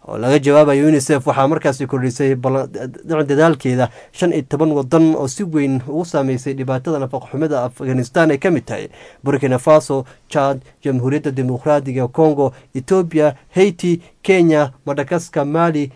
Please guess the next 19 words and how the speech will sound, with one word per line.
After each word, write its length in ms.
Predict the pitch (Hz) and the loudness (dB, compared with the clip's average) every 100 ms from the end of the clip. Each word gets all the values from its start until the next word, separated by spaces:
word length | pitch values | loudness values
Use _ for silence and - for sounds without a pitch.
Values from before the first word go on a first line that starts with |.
| _ | _
Niger, 500 | 123 147 165 151 139 120 | -4 -2 -2 -2 -4 -4
Nigeria, 480 | 131 131 165 156 147 | -4 0 0 0 -2
Somalia, 640 | - 147 170 151 135 131 - _ | -4 -2 0 0 0 -2 -6 _
South 260 | - 139 | -6 -6
Sudan, 440 | 120 127 147 151 156 | -4 -2 0 2 0
Sudan 540 | 135 143 147 156 160 | -2 0 4 4 4
iyo 240 | 156 135 165 | 0 0 2
Yemen 240 | 156 139 135 _ - | 2 2 -4 _ -8
ayaa 200 | 131 135 | -4 -4
markaas 320 | 156 139 131 | -4 -6 -6
lagu 240 | 135 139 160 | -6 -6 -6
daray 320 | 147 135 131 | -4 -4 -6
qorshaha 480 | 131 123 160 139 131 | -8 -8 -8 -6 -6
dardargelinta 760 | 123 127 120 135 147 135 131 - - - | -6 -6 -4 -4 -4 -2 -4 -6 -14 -8
oo 80 | 127 | -4
lagu 240 | 131 156 | -2 -2
baaqayo 560 | 147 143 131 127 131 120 - | 0 0 2 0 -2 -4 -2
in 220 | 151 151 - - - _ _ _ | -2 -2 -6 -20 -20 _ _ _
hal 300 | 139 143 139 | -2 -2 -4